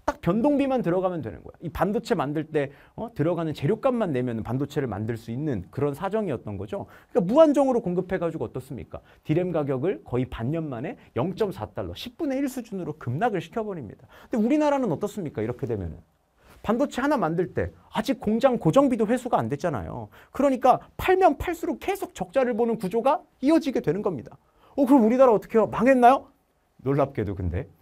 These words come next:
그죠? 우리나라가 망하기보다 먼저 망한 애들이 있었어요. 그게 바로 누구였냐면, 어, 당시 삼성 반-, 삼성의 반도체 원가가 일점칠 달러였기 때문에 엄청난 출혈을 보고 있었는데,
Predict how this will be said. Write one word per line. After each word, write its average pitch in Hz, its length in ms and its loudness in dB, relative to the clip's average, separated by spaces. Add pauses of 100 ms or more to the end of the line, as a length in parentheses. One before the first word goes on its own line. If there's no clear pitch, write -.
(120)
그죠? - 260 -6 (340)
우리나라가 214 460 6
망하기보다 113 680 0
먼저 220 260 6
망한 143 260 4
애들이 107 220 -2
있었어요. 90 420 -8
그게 - 220 2
바로 165 180 4
누구였냐면, 120 640 -2 (380)
어, 87 320 -10 (180)
당시 180 340 -2
삼성 240 460 -4
반-, 135 240 -6
삼성의 220 540 -6 (160)
반도체 180 360 0
원가가 127 340 -2
일점칠 240 520 -4
달러였기 196 460 0
때문에 127 280 -4
엄청난 226 520 -2
출혈을 233 340 -2
보고 208 220 0
있었는데, 269 520 12